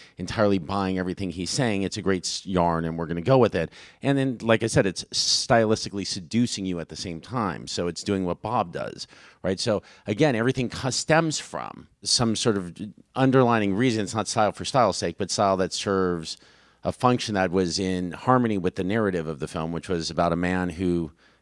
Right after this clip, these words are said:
got everything in life because of his image. When that image became tarnished, had nothing left until he got his name back in Variety, and then he got everything back again.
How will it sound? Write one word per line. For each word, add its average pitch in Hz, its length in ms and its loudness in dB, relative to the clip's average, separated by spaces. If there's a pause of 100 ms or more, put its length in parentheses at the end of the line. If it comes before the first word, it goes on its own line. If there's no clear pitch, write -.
got 95 160 6
everything 98 300 2
in 90 100 0
life 85 240 -2
because 90 320 0
of 85 80 -2
his 80 160 0
image. 82 380 0
When 87 80 -2
that 85 160 0
image 85 280 -4
became 85 280 -6
tarnished, 85 560 -2
had 90 120 0
nothing 85 320 -2
left 76 280 -2
until 78 320 -2
he 82 80 -6
got 76 180 -2
his 76 200 -6
name 82 140 -4
back 73 200 -4
in 80 80 -10
Variety, 78 380 0
and 73 100 -8
then 76 80 -6
he 73 140 -10
got 67 120 -6
everything 58 240 -10
back - 240 -12
again. - 160 -20